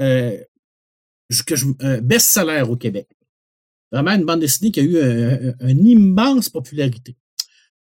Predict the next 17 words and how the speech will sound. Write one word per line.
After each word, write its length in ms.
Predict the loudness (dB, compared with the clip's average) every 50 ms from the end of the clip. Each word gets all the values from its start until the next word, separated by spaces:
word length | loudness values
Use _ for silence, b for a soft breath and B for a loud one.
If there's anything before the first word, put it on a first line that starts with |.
| _ _
Et, 380 | 0 2 2 2 2 0 -2 -4 -6
euh, 260 | -4 -2 -2 -2 -2 -2
ça 160 | 0 0 0
a 20 |
été 160 | 0 0 0 0
également, 460 | 0 0 0 0 0 0 0 0 -2 -4 -6 -10 _ _ _ _ _ _
Cédric 420 | -4 -4 -2 -2 -2 -4 -4 -4
Lotte, 240 | -2 -2 -2 -2 -4 _
le 180 | -6 -4 -4 -4
premier 340 | -2 2 2 4 4 4
Québécois 640 | 2 0 -2 0 -2 -2 -2 -2 -2 -2 -2 -2 -4
qui 120 | -6 -6
a 40 | -6
été 240 | -6 -4 -4 -6 -6
publié 360 | -6 -6 -4 -4 -2 -2 -2
en 60 | -2
Europe. 340 | -2 -2 -2 -2 -4 -4 -6